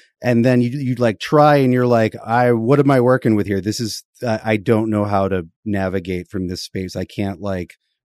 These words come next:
put myself, I can't assemble myself in a way that functions as my normal self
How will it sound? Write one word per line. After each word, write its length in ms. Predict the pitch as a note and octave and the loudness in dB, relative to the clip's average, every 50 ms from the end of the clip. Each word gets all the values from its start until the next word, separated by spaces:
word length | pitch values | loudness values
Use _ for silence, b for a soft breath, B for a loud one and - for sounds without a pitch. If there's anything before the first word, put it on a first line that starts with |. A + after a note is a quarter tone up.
| _ _ _ | _ _ _
put 260 | - - E3 D#3+ - | 0 0 0 0 0
myself, 540 | - C3 B2+ A#2+ A2 - - B2 A#2 A2+ - - | -2 -2 0 0 -2 -2 -2 0 0 0 -2 -6
I 60 | A#2 A2+ | -10 -6
can't 240 | - - C3+ B2 | -4 -4 -6 -6
assemble 640 | - G#2+ - - - A#2+ G#2+ G#2+ A#2 B2 C3 C3+ D3+ D3 _ _ _ _ _ _ | -6 -10 -10 -4 -4 -4 -2 0 0 0 0 -2 -2 -6 _ _ _ _ _ _
myself 560 | - A#2 B2 B2 - - - C3+ C3 B2+ B2 - | -4 -2 -2 -2 -2 -4 -4 -2 -2 -2 -2 -4
in 140 | - A2+ A2 | -8 -6 -4
a 80 | A2 G2+ | -4 -4
way 260 | F#2+ G#2 G#2 G#2 G#2 | -2 -2 -2 -2 -2
that 180 | F2 G2 - - | -4 -6 -12 -12
functions 760 | - - A2+ G#2 G#2 - - - A#2+ A#2 A#2 A#2 A2+ A2 - | -12 -8 -8 -6 -6 -8 -8 -6 -4 -4 -4 -4 -6 -8 -10
as 240 | G2 G2+ G2+ - - | -10 -10 -10 -8 -8
my 120 | G#2 G2 | -8 -6
normal 360 | F#2+ F#2+ F#2 F#2+ F#2+ F#2+ F#2 F#2 | -6 -6 -6 -6 -6 -8 -8 -10
self 320 | - - G#2 G2 F#2 | -12 -10 -8 -8 -8